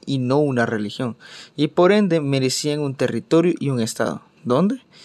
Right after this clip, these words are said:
En su tierra prometida, Sión. ¿Entiendes, no? Sión, sionismo.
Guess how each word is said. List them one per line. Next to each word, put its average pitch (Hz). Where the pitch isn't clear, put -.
En 139
su 135
tierra 165
prometida, 156
Sión. 135
¿Entiendes, 143
no? 139
Sión, 135
sionismo. 120